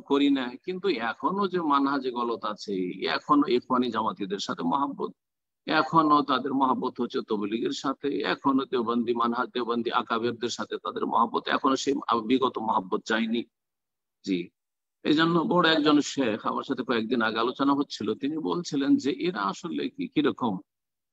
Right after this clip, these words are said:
আর এদের এক শ্রেণী আলেমরাও যে কিছুটা যদি এগিয়ে হেদায়েত হয়ে আসে, এদের অবস্থাটা কিরকম।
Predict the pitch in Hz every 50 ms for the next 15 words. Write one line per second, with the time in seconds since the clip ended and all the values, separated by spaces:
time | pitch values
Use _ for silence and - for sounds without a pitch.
0 | - - - 117 117 120 - 143 147 147 143 151 147 143 - - - 143 143 -
1 | - 147 151 151 - - 120 135 147 160 160 165 175 170 160 147 - - - -
2 | 170 - 170 147 139 151 143 165 - 143 139 139 139 143 139 135 135 123 127 127
3 | 123 - - 135 120 107 101 - - - 107 101 98 98 - 143 160 170 156 139
4 | 131 143 139 - - 139 131 123 - - 135 123 101 - - 123 107